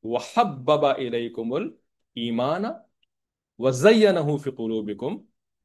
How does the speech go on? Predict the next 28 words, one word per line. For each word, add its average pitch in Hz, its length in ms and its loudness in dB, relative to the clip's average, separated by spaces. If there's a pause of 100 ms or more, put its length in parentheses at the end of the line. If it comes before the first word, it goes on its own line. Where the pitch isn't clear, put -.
(280)
वकर्रहा 226 920 4
इलैकुमुल 160 840 -2 (140)
कुफ्र 233 400 -4
वल 160 280 -2
फुसूक 202 760 -6
वल 131 380 -2
इस्यान।" 98 440 -10 (1080)
ठीक 170 140 -6
है, 233 200 -8 (340)
ताकि 190 440 4
ईमान, 151 640 2
नबी 151 140 -4
अलैहिस्सलाम 151 680 -6
पर 156 280 -4
एतमाद, 131 840 -2
ये 180 180 -2
आपकी 196 540 0
निगाहों 156 580 -2
में 214 540 -4 (560)
बहुत 233 420 -4
अच्छी 214 360 -2
चीज 277 340 -2
बन 196 240 0
जाए, 151 240 2
खूबसूरत 247 800 -4
चीज 262 240 -4
बन 208 220 -2
जाए 135 360 0